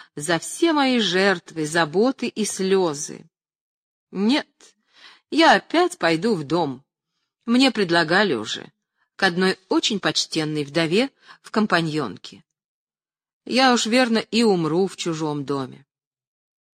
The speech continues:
"Отчего же вы, матушка-сударыня, замуж не идёте? Известно, что честные девушки, да с таким добрым сердцем, как ваше, тяжеленько жить по чужим домам".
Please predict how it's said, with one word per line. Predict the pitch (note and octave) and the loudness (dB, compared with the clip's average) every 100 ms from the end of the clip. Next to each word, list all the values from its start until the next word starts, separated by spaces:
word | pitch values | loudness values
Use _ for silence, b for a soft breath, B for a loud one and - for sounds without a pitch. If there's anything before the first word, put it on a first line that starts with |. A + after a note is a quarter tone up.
| _ _ _ | _ _ _
"Отчего | - F#3 - - A#3 G3 C3+ | -4 -2 0 2 4 2 -2
же | B2 | -4
вы, | C3 | -8
матушка-сударыня, | C3+ C3 C3 - C#3+ - D3 D#3 C#3+ D3 D3 - b b b _ | -6 -4 -4 -6 -6 -8 -2 0 0 -2 -4 -8 b b b _
замуж | C#3 E3+ F#3 C3 C3 - | -4 0 2 0 -2 -4
не | F3 F#3 | -2 0
идёте? | F#3 G3+ - - - _ _ _ _ _ _ _ _ - | 0 -2 -4 -14 -18 _ _ _ _ _ _ _ _ -12
Известно, | D3 - B2+ G3+ A3+ A3+ | -10 -6 -2 -2 0 -4
что | - | -4
честные | D3 - G3 F#3 E3 | -4 -2 0 -2 -6
девушки, | B2+ C#3 E3 F#3+ - F#3+ - _ _ _ | -4 -2 -2 -2 -6 -6 -8 _ _ _
да | - | -12
с | - | -6
таким | D#3+ - A3 | -6 0 2
добрым | F3+ G3 F#3+ F3 | 4 2 2 -2
сердцем, | - D3 E3+ - G3+ | -2 -4 -4 -4 -6
как | D#3+ D#3 C#3+ | -4 -6 -4
ваше, | C3+ B2 B2 - F#3+ - _ _ _ _ _ _ _ | -4 -2 -2 -4 -6 -16 _ _ _ _ _ _ _
тяжеленько | - D#3 A3+ A#3 E3 D3 D3 B3 | -8 -2 2 4 4 2 -2 -4
жить | C4 F#3+ - | -2 -4 -6
по | C#3 | -6
чужим | E3+ C#3+ D3 C3+ | -4 -2 -4 -2
домам". | D#3 C#3+ B2 B2 | -2 -2 -6 -8